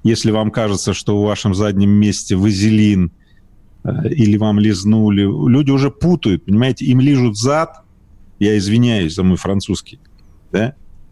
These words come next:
Но ведь это вазелин. Их подготавливают к, э, нетрадиционной форме, так сказать, э, взаимодействия,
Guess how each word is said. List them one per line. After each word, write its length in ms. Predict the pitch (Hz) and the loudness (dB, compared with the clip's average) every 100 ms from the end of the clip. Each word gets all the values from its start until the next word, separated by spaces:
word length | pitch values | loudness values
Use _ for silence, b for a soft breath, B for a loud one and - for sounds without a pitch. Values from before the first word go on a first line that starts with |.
| - | -4
Но 120 | 98 | 0
ведь 180 | 104 110 | 0 -2
это 240 | 127 110 | -4 -4
вазелин. 540 | 98 90 95 113 127 - - - - - b b b b b b - - | -4 -2 0 0 0 -4 -14 -20 -20 -20 b b b b b b -10 -2
Их 220 | 110 - | -2 -2
подготавливают 1040 | 107 104 110 135 139 120 101 92 87 - - | -4 -4 -4 -2 -2 0 0 0 0 -4 -8
к, 80 | - | -4
э, 640 | 95 92 92 92 92 92 123 | -2 -2 -2 -2 0 -2 0
нетрадиционной 800 | 104 110 113 104 - 120 107 95 | 0 0 -4 -6 -4 0 2 0
форме, 460 | - 120 110 95 87 | -2 -4 -2 -2 -2
так 160 | - | -6
сказать, 340 | - 87 80 87 | -4 -4 -4 -2
э, 240 | 87 85 | 0 0
взаимодействия, 840 | 85 101 110 117 113 - - - | 0 0 0 0 0 -2 -8 -12